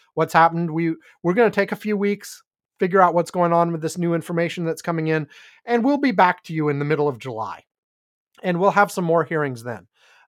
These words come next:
Um, and so there wasn't anything that was supposed to happen this last week.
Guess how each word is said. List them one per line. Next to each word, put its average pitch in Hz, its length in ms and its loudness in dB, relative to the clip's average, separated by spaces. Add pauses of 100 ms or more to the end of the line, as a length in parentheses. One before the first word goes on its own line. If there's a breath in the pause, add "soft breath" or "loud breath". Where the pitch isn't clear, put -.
Um, 165 460 4 (220)
and 185 300 2 (200)
so - 220 0
there 233 120 8
wasn't 247 340 4
anything 226 680 0
that 196 120 2
was 202 180 -6 (360)
supposed 233 260 6
to 220 60 2
happen 196 460 0
this 123 220 -14
last 139 300 0
week. 135 300 -8